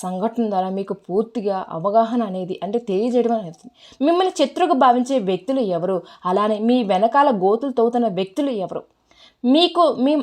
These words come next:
అంటే మీ దగ్గర మంచిగా నటిస్తూ మీ పరువు ప్రతిష్టకు భంగం కలిగిస్తున్నట్టు వ్యక్తులు ఎవరు, వీటి గురించి కూడా ఒక క్లారిటీ అయితే మీకు రాబోతుంది. ఈ విధంగా ఈ రెండు తేదీలు అనేవి ఈ సమయంలో మీ యొక్క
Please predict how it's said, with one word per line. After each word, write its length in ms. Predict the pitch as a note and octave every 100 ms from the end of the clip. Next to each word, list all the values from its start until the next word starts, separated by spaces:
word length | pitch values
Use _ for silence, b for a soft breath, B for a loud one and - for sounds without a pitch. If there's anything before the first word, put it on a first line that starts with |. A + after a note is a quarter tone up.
| B3
అంటే 200 | D4 D#4 C#4 C4+
మీ 80 | C4+ C#4+ C4 A3+
దగ్గర 200 | B3 C#4 D4+
మంచిగా 280 | A#3 A#3 D4 B3+
నటిస్తూ 420 | G#3 B3 - C4 A#3+
మీ 80 | A3+ A#3
పరువు 220 | A3 D4 D#4+
ప్రతిష్టకు 380 | D#4+ C#4 C4 F#3+
భంగం 200 | F3+ A#3+ B3+
కలిగిస్తున్నట్టు 520 | A3+ A3+ A#3 G#3+ G#3
వ్యక్తులు 320 | F3+ - C4+ B3+ G3
ఎవరు, 140 | - - b b b -
వీటి 220 | F4+ F4+ F4
గురించి 260 | F#4+ G4+ G4
కూడా 160 | E4 C4
ఒక 120 | A3+ A3 G#3
క్లారిటీ 400 | G3 G#3+ C4+ - A#3+
అయితే 180 | A3+ A3+
మీకు 160 | G#3 F#3+
రాబోతుంది. 440 | E3 E3 F3 F3+ D#3+ b b E4 F#4
ఈ 20 | G4+ D4
విధంగా 400 | C4 D#4+ D4+ D4 - C4
ఈ 40 | D4 B3+
రెండు 200 | C4 E4+ D4
తేదీలు 500 | A3+ A3 B3+ A3 G#3 - G3
అనేవి 320 | A3+ C4 B3 - A#3
ఈ 20 | C4 A#3+
సమయంలో 380 | G#3+ C4 C#4+ C4+
మీ 60 | C4+
యొక్క 140 | C#4